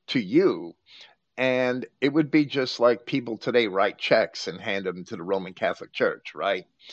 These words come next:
And, and hope to get prayed for by, by the church and hope to be honored by the church. Well, the ancient Greeks did the same thing. They grabbed some gold, a gold object,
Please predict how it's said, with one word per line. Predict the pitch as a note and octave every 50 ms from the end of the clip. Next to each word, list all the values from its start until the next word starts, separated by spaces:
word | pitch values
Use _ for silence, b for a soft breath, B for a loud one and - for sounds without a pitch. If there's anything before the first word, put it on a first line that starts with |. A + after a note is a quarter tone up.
| B B B B
And, | F2 G2+ F2+ - -
and | G#2 G#2+ G#2 G2
hope | - - A#2+ A#2+ -
to | - A2+
get | F#2 G2+ F#2+ - -
prayed | - - C#3 C3 B2 G#2+
for | - - G2+ E2+ C2+ - - - - _ _ _ _ _ _ _ _ -
by, | G#2+ - - -
by | - A2+ A2 G#2
the | F2 F2+
church | - - - D#3 A#2 F#2 - - - - - - - - _ _ _ _ _ _ _ -
and | - A2 A2 G2+
hope | G#2 B2+ B2 -
to | - A2+
be | F#2+ G#2 F#2+ -
honored | - - C3+ C#3 B2+ A2+ F#2 E2 E2 - - -
by | - G#2 E2 E2+
the | F2+ F#2+
church. | - - C#3+ A2+ E2+ - - - - - b b b b b b
Well, | - - C3+
the | D3+ D3+ C#3+
ancient | D3 D#3+ D3+ - D3 C3+
Greeks | B2 - A#2 A2+ A#2 - -
did | - G2 F#2+ F2
the | F#2
same | F2+ - A2+ F#2+ F2+ G2+
thing. | - - G2 F2 G2 G#2
They | G#2+ G#2+
grabbed | G#2+ A#2 A#2+ A#2+ B2 B2 -
some | - B2+ G#2+ G#2
gold, | F#2+ A2 G2+ F#2+ F2+ G2+ G#2+ G2
a | G#2+
gold | G2 F#2 G#2+ A2+ A2+ A2+ G#2+
object, | G#2 G2+ F#2+ F#2+ - A#2+ F2+ F#2+ -